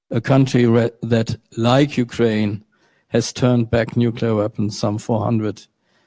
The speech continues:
uh, which were on the, its territory, to Russia. Um, Kazakhstan was the location of one of the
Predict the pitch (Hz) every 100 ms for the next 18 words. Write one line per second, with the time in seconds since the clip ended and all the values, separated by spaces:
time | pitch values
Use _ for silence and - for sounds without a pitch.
0 | _ _ - 110 107 104 110 - 117 110
1 | 113 110 - - 113 - 131 123 120 123
2 | 117 113 107 - _ _ _ _ _ _
3 | - 135 123 131 - 139 156 147 _ _
4 | _ _ _ _ - 113 113 - 117 113
5 | 107 - 120 117 110 104 101 98 - -
6 | _ _ _ _ 117 107 104 120 123 123
7 | 123 117 107 117 113 117 123 110 113 110